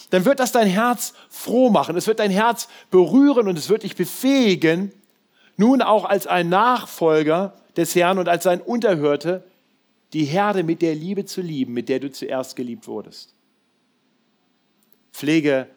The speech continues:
deine Herzenshaltung Gott gegenüber und dann auch der Gemeinde gegenüber. Wenn du schwierige Dinge in der Gemeinde siehst, mach dir klar, dass zwischen all diesen schwierigen Schafen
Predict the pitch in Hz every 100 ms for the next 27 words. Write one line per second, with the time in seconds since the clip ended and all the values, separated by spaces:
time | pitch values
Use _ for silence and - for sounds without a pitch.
0 | _ _ 127 127 117 131 131 - 117 -
1 | 110 101 98 90 _ _ - 120 117 -
2 | 110 104 101 82 - _ _ - 120 139
3 | 120 135 123 117 110 107 107 110 101 95
4 | 87 - _ _ _ _ _ _ _ _
5 | _ - 185 202 214 165 190 247 240 202
6 | - 220 214 175 165 156 151 165 160 131
7 | 147 127 - - - _ _ _ _ _
8 | _ _ _ _ 127 170 170 165 147 139
9 | 151 170 156 - 135 _ - 165 165 151
10 | 147 170 160 156 135 135 - 151 190 170
11 | 147 127 - 139 160 170 202 202